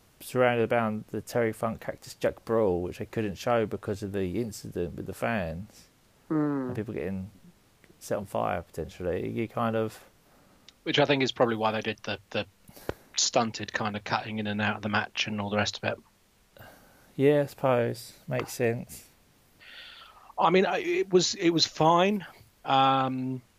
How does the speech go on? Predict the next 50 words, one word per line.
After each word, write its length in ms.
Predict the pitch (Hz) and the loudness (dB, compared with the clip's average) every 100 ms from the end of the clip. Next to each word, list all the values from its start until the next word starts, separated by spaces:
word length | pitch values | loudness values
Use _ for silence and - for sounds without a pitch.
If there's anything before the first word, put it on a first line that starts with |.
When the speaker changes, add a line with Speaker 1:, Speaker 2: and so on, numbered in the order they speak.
| _ _ _ _ _ _ _ | _ _ _ _ _ _ _
Speaker 3:
it's 180 | - - | -12 -8
very 220 | - 156 143 | 4 6 6
much 220 | 143 - _ | 2 -2 _
built 220 | 139 139 | 4 4
around 340 | 127 127 127 - | 6 4 2 -4
the 80 | - | -8
Dreamer 540 | 127 127 123 120 113 - _ _ _ _ | 0 0 0 -2 -2 -6 _ _ _ _
versus 360 | 139 120 - 117 | 0 0 0 -4
Jack 400 | - 127 120 - | 2 2 0 -6
match, 420 | 120 120 - - | -2 -2 -4 -6
and 60 | 117 | -4
the 40 | |
cutting 300 | 117 135 123 | 0 -2 0
in 100 | 123 | -2
and 140 | 120 117 | 0 0
out 220 | 117 117 | 0 -2
and 80 | 120 | -4
all 100 | 113 | 0
the 80 | 117 | 0
rest 200 | 113 - | 0 -4
of 40 | |
it 140 | 110 - | -6 -4
kind 320 | - 120 117 | 2 2 4
of, 340 | 110 107 - _ - - - - _ _ _ _ _ _ - _ | 2 0 -8 _ -20 -20 -20 -20 _ _ _ _ _ _ -20 _
it 200 | - 143 | -8 -4
kind 360 | - - 147 156 | 0 4 6 6
of 60 | 139 | 6
took 200 | 156 - | 4 6
away 180 | 147 | 6
from 160 | 147 147 | 6 2
the 60 | 147 | 2
match 260 | 160 - | 0 0
for 140 | 170 156 | 2 4
me. 80 | |
It 40 | 156 | 4
kind 160 | 156 147 | 2 0
of 60 | |
distracted 560 | - - 156 - - - | -2 0 0 2 -4 -4
from. 680 | - - - 156 143 160 156 _ _ | -8 -18 2 4 6 2 -8 _ _
Um, 600 | - 131 127 123 120 120 - | -2 2 2 2 0 -4 0
but, 140 | 143 135 | 0 2
you 60 | |
know, 100 | 127 | 2
as 140 | 123 123 | 2 2
we 60 | |
said, 280 | - 127 120 | 0 0 0
there's 200 | 117 - | -4 0
reasons 380 | 123 117 117 - | 0 0 -2 -2
for 80 | 113 | 2
that, 240 | 117 - | 2 2